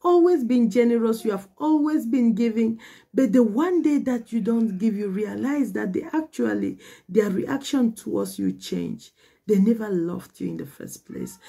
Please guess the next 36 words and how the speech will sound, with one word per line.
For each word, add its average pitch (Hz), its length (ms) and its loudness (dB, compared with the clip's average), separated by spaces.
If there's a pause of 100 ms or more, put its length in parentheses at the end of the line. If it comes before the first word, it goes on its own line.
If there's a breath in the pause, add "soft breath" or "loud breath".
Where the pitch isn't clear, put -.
(220 loud breath)
They 190 140 4
loved 185 400 -2
what 226 240 -2
they 202 80 0
could 170 260 -10
get 180 240 -6
from 165 320 -8
you. 165 300 -4 (340 loud breath)
And 208 260 2
such - 540 -4
people, 190 520 -2 (420 soft breath)
you 208 80 -4
don't 240 240 2
have - 260 -12
to 247 100 -2
miss 180 380 0
them. - 340 -12 (520 soft breath)
No, 240 280 4
don't 214 480 2
bother 220 520 -2
losing 196 580 0
them, - 280 -6 (420 soft breath)
because 254 560 -2
in 254 160 2
the 226 80 2
first 233 340 -6
place, 220 200 -2
they 196 100 2
never 202 280 0
cared 185 360 -4
about 175 340 -8
you. 196 100 -4
And 196 240 0
most 269 360 0
of 233 120 -6
such, 202 460 -6